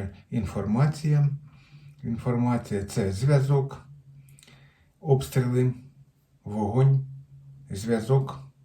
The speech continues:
Бачу, перебивають зв'язок, нема інтернету.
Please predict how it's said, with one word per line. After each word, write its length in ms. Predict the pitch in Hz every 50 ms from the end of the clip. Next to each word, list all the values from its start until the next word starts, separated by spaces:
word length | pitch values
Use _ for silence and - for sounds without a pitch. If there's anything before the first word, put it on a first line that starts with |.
| _ _ - - _ _ _ _ _ _
Бачу, 440 | - 131 110 117 110 107 - 104 95
перебивають 580 | - 107 104 104 107 107 104 107 107 104 101 -
зв'язок, 420 | 107 107 104 101 107 104 101 -
нема 240 | 104 101 101 101 98
інтернету. 680 | 101 101 90 - 98 107 110 123 139 143 139 - 147 139